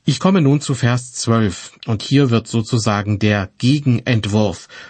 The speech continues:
zu den vergeblichen Friedensbemühungen der gottlosen Menschen und Völker genannt. „Wohl dem Volk, dessen Gott der Herr ist, dem Volk, das er zum Erbe erwählt hat.“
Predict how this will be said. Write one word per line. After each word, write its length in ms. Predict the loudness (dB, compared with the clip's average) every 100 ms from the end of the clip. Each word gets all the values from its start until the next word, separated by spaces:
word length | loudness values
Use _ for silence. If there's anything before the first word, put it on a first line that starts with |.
| -8
zu 100 | -2
den 220 | 0 0
vergeblichen 720 | 0 -2 2 0 2 -2 -2
Friedensbemühungen 1200 | -4 -2 -2 0 -2 0 2 4 4 4 2 0 -4 -10 -4
der 100 | -2
gottlosen 580 | -2 -2 -2 0 2 2
Menschen 400 | 0 -2 -2 -2
und 220 | 0 -2
Völker 400 | 0 -2 0 -4
genannt. 560 | -2 -2 -2 -6 -14 _ _ _ _ _ _ -20 -20 -6
„Wohl 320 | 0 4 4
dem 240 | 2 2 0
Volk, 460 | -2 0 2 0 -8 -20 -4
dessen 320 | -4 0 -2
Gott 340 | -2 -4 -4 -2
der 100 | 0
Herr 380 | 0 0 -2
ist, 360 | -6 -8 -8 -16 _ _ _ -4
dem 200 | 2 2
Volk, 340 | 2 0 0 -6 -14 -6
das 220 | -4 0
er 300 | 0 0 -2 _
zum 260 | -2 0 0 -2
Erbe 480 | 0 0 0 -2 -2 _
erwählt 540 | -4 0 2 0 -2 -10
hat.“ 280 | -12 -16